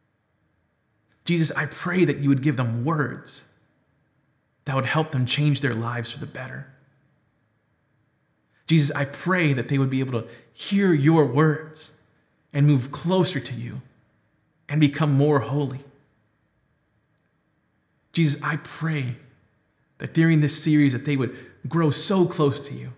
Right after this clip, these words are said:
that not only their lives would be changed,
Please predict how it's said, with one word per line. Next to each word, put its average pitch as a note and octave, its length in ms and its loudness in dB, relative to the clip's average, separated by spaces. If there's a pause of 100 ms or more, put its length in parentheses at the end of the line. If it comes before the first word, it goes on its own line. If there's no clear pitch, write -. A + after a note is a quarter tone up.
(2000)
that D3 100 -4
not D#3 160 2
only C#3 140 2
their C3+ 240 4
lives D3+ 280 2
would D3 100 -2
be D3 80 0
changed, D3+ 540 -4